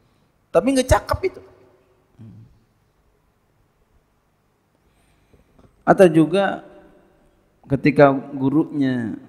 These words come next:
mau ganti ya, kitab ya, ganti kitab. Padahal muridnya, dan, dan muridnya sudah,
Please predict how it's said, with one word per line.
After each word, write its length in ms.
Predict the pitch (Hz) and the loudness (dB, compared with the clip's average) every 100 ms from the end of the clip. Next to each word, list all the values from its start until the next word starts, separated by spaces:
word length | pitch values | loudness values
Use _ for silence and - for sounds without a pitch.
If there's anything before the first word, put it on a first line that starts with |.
| - 123 | -8 -2
mau 200 | 123 117 | 0 0
ganti 400 | 120 117 135 127 - - | -2 -4 -4 -4 -6 -12
ya, 280 | 113 101 101 101 - - _ - _ - | -10 -8 -12 -18 -20 -20 _ -20 _ -10
kitab 560 | 120 - 131 151 - 110 | -4 0 2 0 -4 -10
ya, 200 | 110 127 127 - - - _ _ - _ _ _ _ _ _ _ | -10 -12 -20 -20 -20 -20 _ _ -20 _ _ _ _ _ _ _
ganti 340 | 107 117 110 117 | -8 -6 -6 -8
kitab. 320 | 110 - 104 - - _ _ _ _ _ | -10 -12 -12 -14 -20 _ _ _ _ _
Padahal 320 | 107 123 131 | -2 -2 -2
muridnya, 560 | 120 113 110 135 147 - - - _ | -8 -8 -8 -8 -8 -10 -20 -20 _
dan, 220 | 131 131 | -8 -6
dan 100 | 127 | -4
muridnya 360 | 127 120 120 185 | -4 -4 -6 -8
sudah, 340 | 123 117 165 | -6 -2 -2